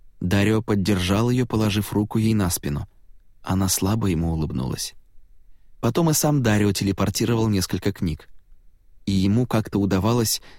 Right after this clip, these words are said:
ещё выглядеть бодрым, однако Джесс всё равно заметил, как парень побледнел. Джесс поднялся на ноги и занял его место. "Вот", — сказал Джесс, протягивая Дарио стакан воды.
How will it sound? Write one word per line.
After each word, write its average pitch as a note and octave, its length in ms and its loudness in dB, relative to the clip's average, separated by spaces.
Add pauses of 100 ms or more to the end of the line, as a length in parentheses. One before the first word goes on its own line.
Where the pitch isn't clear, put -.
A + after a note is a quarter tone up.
(220)
ещё G2+ 380 0
выглядеть G#2+ 440 0
бодрым, G2 480 0 (320)
однако B2 440 0
Джесс B2 260 0
всё - 200 0
равно C3+ 260 2
заметил, G#2 440 0
как A#2 200 -2
парень G#2 280 2
побледнел. F#2+ 640 -2 (1040)
Джесс D3 300 0
поднялся A#2 480 2
на C#3+ 160 2
ноги C3+ 340 2 (280)
и C3+ 80 0
занял A#2+ 360 2
его F#2 260 2
место. F2 420 -2 (1160)
"Вот", — C3+ 400 0 (480)
сказал G2+ 440 0
Джесс, A2+ 260 0
протягивая G2 600 2
Дарио G#2 340 2
стакан F#2 400 0
воды. F2 380 -2